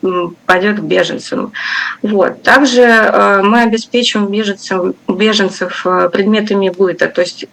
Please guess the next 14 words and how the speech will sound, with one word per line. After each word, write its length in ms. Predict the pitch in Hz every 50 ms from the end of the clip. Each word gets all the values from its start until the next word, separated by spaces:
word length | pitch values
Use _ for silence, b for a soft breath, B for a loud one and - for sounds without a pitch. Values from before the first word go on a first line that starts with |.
| _
э, 220 | - - - 180 180
когда 240 | - 196 190 190 202
они 180 | 208 202 196 196
приезжают, 640 | 196 202 208 214 214 226 269 311 349 339 - - -
ну, 200 | 202 220 233 202
вот 200 | 175 - - -
они 160 | 180 190 202 202
снимают 400 | 208 - 233 247 302 339 339 339
квартиру, 540 | - 202 196 208 208 - - 208 185 160 -
ну, 340 | - - 170 185 196 - - - - - _ _ _ _ -
они 220 | - - 208 202
сначала 380 | 196 - 214 208 - 214 196 -
поражаются 580 | - - 196 202 202 202 196 180 175 - -
ценам, 520 | - - - 320 381 359 226 170 175 175